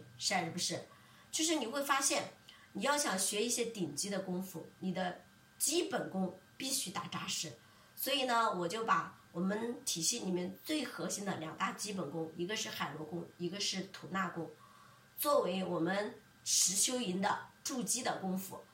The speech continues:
所以呢，大家用心的学，好好的练。在未来，我们说筑基呢是以百二为主啊。如果说你能够坚持一百天，我告诉你，你会有非常大的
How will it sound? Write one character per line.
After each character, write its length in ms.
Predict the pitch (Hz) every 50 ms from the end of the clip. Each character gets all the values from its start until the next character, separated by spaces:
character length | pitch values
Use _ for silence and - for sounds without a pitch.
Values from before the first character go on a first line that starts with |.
| - - - -
所 120 | - - 220
以 120 | 226 226
呢， 180 | 208 208 196 196
大 160 | 196 214 214
家 180 | 208 208 254 -
用 140 | 269 254 240
心 240 | 233 - - 190 196
的 120 | 175 180
学， 280 | 190 - 160 156 151 - -
好 200 | - - 151 -
好 120 | - 196 190
的 120 | 190 180
练。 320 | 185 208 - - - - - - - - - - - - -
在 320 | - - 233 233 220 214 214
未 160 | 240 285 262 214
来， 340 | 180 170 160 165 170 - - - - - -
我 80 | -
们 120 | 180 185 196
说 380 | 202 - 220 208 202 196 190 - -
筑 220 | - 311 320 302 269
基 220 | 190 - 214 220
呢 200 | 208 202 196 190
是 220 | 196 - - - 226
以 160 | 190 185 196
百 340 | 190 - 233 - - 202 254
二 200 | 262 208 - 165
为 180 | 175 175 170 170
主 200 | - 180 160 -
啊。 260 | - 170 151 156 - - - - - - - -
如 120 | - 226 262
果 120 | 285 277
说 180 | 254 269 254 247
你 160 | 226 196 170
能 240 | 165 160 170 196 233
够 240 | 247 262 - - - -
坚 300 | - - 254 254 254 262
持 340 | - - - 185 165 160 -
一 80 | 247 277
百 320 | - - - 226 - - 175 170
天， 320 | - - - 190 180 - - - - - - - - - -
我 100 | - 175
告 180 | 175 202 202 226
诉 180 | 226 - 202
你， 220 | 185 170 151 131 123 - - - - -
你 100 | - 180
会 260 | 175 170 220 220 196 185
有 160 | 160 143 139 - -
非 320 | - - - 233 247 247 -
常 240 | - - - 165 156
大 160 | 151 147 147
的 120 | 139 135